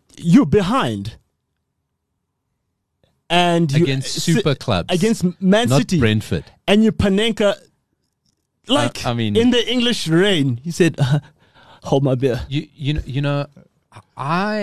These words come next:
Speaker 2: am willing to say that in terms of football, Benzema's Champions League campaign from the knockouts onwards,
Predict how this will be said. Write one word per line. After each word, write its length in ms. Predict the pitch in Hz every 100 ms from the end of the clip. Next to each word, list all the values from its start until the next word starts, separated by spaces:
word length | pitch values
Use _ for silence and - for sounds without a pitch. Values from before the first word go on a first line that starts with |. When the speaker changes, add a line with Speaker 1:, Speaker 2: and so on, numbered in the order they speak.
| 190
Speaker 2:
am 160 | 139 123
willing 300 | 123 131 135
to 120 | -
say 400 | - 139 101 87 98
that 280 | 104 104 - _ _ _ _ _ -
in 100 | 120
terms 300 | - 156 180
of 120 | 180
football, 520 | - 139 - 92 85 85 _ _ _ _ -
Benzema's 640 | 120 147 175 175 170 - _ _ _ -
Champions 460 | 139 127 131 98
League 160 | 110 104
campaign 560 | - 98 101 82 78 - _ _ -
from 160 | 117
the 80 | 110
knockouts 480 | 107 113 - 113 110
onwards, 500 | 101 95 76 - -